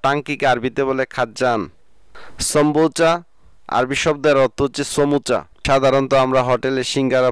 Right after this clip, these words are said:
পুরি বা সমুচা খেয়ে থাকি, তো সমুচা আরবি হচ্ছে সম্বুচা। ফতুর আরবি শব্দের অর্থ হচ্ছে নাস্তা বা সকালে নাস্তাকে বিশেষ করে আরবিতে বলে ফতুর।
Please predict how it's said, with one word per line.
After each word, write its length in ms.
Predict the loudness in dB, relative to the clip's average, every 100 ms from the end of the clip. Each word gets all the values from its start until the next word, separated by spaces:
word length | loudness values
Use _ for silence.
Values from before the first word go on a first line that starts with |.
| 0
পুরি 300 | -2 0 -2 -4 -10 -20 -20 -16 0
বা 100 | 0 0 0
সমুচা 420 | 2 2 0 -2 -2
খেয়ে 180 | -4 -2
থাকি, 260 | -4 -4 -8 -8 -18 -20 -20 -10 -2
তো 60 | 0 2
সমুচা 420 | 0 2 0 2 2
আরবি 180 | 2 0 0
হচ্ছে 260 | -2 -4 -4 -6 -18 -20 -20 -20 -12 -4
সম্বুচা। 560 | 0 2 2 2 2 -4 -4 -14 -20 -20 -20 -20 -10 -2
ফতুর 460 | -2 0 0 0 -2 -12 -20 -8 -4
আরবি 200 | -4 -2
শব্দের 300 | -2 0 2 0
অর্থ 100 | 0 -2
হচ্ছে 180 | -2 0
নাস্তা 380 | 0 0 -2 -2 0
বা 60 | -2 -2
সকালে 300 | -2 -2 -2 0
নাস্তাকে 340 | -2 -2 -4 -4 -4
বিশেষ 240 | -4 -6 0
করে 140 | 2 2
আরবিতে 280 | 0 -2 -2
বলে 160 | 0 0 -2
ফতুর। 360 | -4 -2 -4